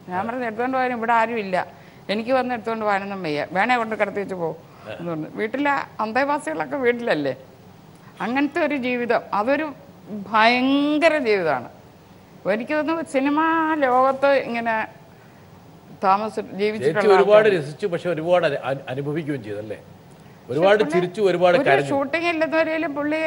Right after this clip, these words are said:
Speaker 1: എന്തെങ്കിലുമൊക്കെ പെയിന്റ് ചെയ്തിട്ട് എത്ര പടത്തിന്റെ പെയിന്റ് ഈ poster ചെയ്ത് കൊടുത്തിട്ടുണ്ടെന്നറിയോ ആ സമയത്തൊക്കെ. കാശ് കയ്യിലില്ലെങ്കിലും അങ്ങനെയുള്ള ഇതൊന്നും ഇല്ല.
Speaker 2: തകരയുടെ poster ഭരതൻ ചേട്ടൻ്റെ, ഭരതേട്ടൻ്റെ ആയിരുന്നില്ലേ?
Speaker 1: ഉം.
Speaker 2: അത് വ-, എടുത്തു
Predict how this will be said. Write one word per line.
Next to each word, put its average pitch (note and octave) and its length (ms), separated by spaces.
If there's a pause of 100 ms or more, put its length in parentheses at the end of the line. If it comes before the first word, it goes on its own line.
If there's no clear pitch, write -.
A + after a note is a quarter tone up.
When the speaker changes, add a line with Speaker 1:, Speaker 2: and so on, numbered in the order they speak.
Speaker 1:
എന്തെങ്കിലുമൊക്കെ C#4 640
പെയിന്റ് B3+ 360
ചെയ്തിട്ട് C4 380 (680)
എത്ര - 280 (240)
പടത്തിന്റെ B3+ 500 (100)
പെയിന്റ് B3+ 280 (220)
ഈ B3 100 (120)
poster A#3+ 420
ചെയ്ത് G#3+ 200
കൊടുത്തിട്ടുണ്ടെന്നറിയോ D3+ 680
ആ - 20 (100)
സമയത്തൊക്കെ. D3+ 500 (540)
കാശ് C#4 280
കയ്യിലില്ലെങ്കിലും D#4 600 (140)
അങ്ങനെയുള്ള C#4 400 (720)
ഇതൊന്നും B3+ 240
ഇല്ല. F3+ 100
Speaker 2:
തകരയുടെ G#3+ 400
poster G#3+ 300 (720)
ഭരതൻ E3+ 260
ചേട്ടൻ്റെ, C3+ 260 (400)
ഭരതേട്ടൻ്റെ D3+ 400
ആയിരുന്നില്ലേ? F#2+ 380
Speaker 1:
ഉം. C3+ 80 (220)
Speaker 2:
അത് C#3+ 160
വ-, D3 140 (100)
എടുത്തു E3+ 260